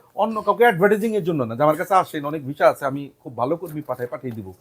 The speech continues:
কি পাঠাই না পাঠাই, এখানে প্রত্যেকের লিঙ্কে লুক গেছে, প্রত্যেকে ভালো না জানলে কেউ আমার কাছে আসতেন না। আসতেন? এখানে যদি একটা ক্লু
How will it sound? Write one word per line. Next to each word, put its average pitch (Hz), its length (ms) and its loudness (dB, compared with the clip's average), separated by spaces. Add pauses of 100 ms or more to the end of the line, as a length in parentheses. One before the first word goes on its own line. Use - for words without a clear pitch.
কি 226 120 -2
পাঠাই 208 340 0
না 202 120 6
পাঠাই, 143 340 4 (260)
এখানে 170 200 -4
প্রত্যেকের 240 480 0
লিঙ্কে 220 300 4
লুক 196 240 2
গেছে, 240 300 8 (280)
প্রত্যেকে 202 320 -4
ভালো 185 220 4
না 208 120 4
জানলে 175 240 0
কেউ 151 100 0
আমার 147 100 0
কাছে 139 160 -6
আসতেন 120 200 -10
না। 107 80 -8
আসতেন? 175 460 8 (600)
এখানে 180 260 0
যদি 180 200 4
একটা 226 420 8
ক্লু 233 280 4